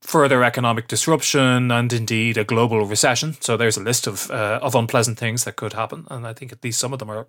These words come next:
are quite possibly going to happen. So is your sense from political circles on the government side that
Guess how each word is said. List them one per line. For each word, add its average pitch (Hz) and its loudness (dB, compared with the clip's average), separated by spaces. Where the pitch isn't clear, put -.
are 101 -6
quite - -6
possibly 127 -2
going 101 -4
to 101 -6
happen. 104 -8
So 147 4
is 175 0
your 226 6
sense 196 2
from 147 0
political 127 -2
circles 113 -2
on 110 -2
the 107 -6
government 120 -2
side 117 -4
that 104 -2